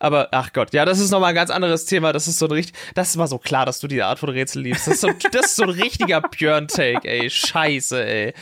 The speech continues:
Ah. <laughs> Äh, Micha hat zwar vorhin schon gesagt, wir, wir haben, äh, oder wir reden nicht so richtig über die Story. Ich würd die Story gerne trotzdem noch mal kurz anreißen, weil es gibt ein Detail,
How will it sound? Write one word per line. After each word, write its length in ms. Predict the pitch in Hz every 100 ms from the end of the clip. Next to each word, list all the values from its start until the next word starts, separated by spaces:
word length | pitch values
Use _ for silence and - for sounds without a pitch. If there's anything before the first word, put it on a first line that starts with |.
| - - 147 -
Ah. 760 | 170 180 175 175 165 147 139 180
<laughs> 60 | 571 453 - 403 - 381 - 453 - 320 320 311 -
Äh, 180 | 185 185
Micha 260 | 175 254
hat 100 | 247
zwar 120 | 233 196
vorhin 160 | 233
schon 80 | 240
gesagt, 180 | 208 214
wir, 180 | 185 -
wir 100 | 170
haben, 280 | 202 254 -
äh, 140 | 175
oder 180 | 180 175
wir 100 | 165
reden 180 | 160 247
nicht 160 | 208 196
so 80 | 180
richtig 240 | 226 254
über 80 | 214
die 100 | 165
Story. 380 | - 156 170 240 - -
Ich 160 | 151
würd 100 | 180
die 60 | 214
Story 340 | - 190 208
gerne 260 | 175 170 196
trotzdem 320 | 175 185 -
noch 80 | 208
mal 120 | 180
kurz 180 | 175 160
anreißen, 580 | - 165 160 123 127 135
weil 80 | 120
es 80 |
gibt 240 | - 170 -
ein 200 | 151 208
Detail, 540 | 190 175 156 165 190